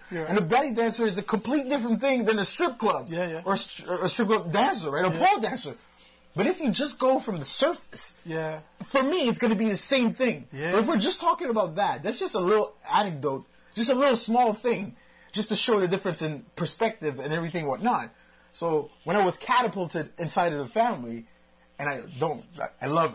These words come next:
Speaker 2: him. <laughs> Father-in-law, forget it. He's, he's closer to me than my own father, for real.
Speaker 1: Wow.
Speaker 2: And, and I love the dynamics, but dude, it's a different thing.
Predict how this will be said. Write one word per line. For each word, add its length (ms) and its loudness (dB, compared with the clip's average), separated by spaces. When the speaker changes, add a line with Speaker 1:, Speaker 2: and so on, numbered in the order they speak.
Speaker 2:
him. 160 2
<laughs> 520 -6
Father-in-law, 720 2
forget 280 0
it. 120 -12
He's, 260 -10
he's 120 -2
closer 300 2
to 80 2
me 160 2
than 80 2
my 100 2
own 220 -2
father, 440 0
for 160 -8
real. 240 0
Speaker 1:
Wow. 320 -6
Speaker 2:
And, 360 0
and 140 4
I 60 6
love 180 2
the 80 -4
dynamics, 680 0
but 140 -6
dude, 200 -6
it's 120 -8
a 60 -4
different 580 -4
thing. 380 -8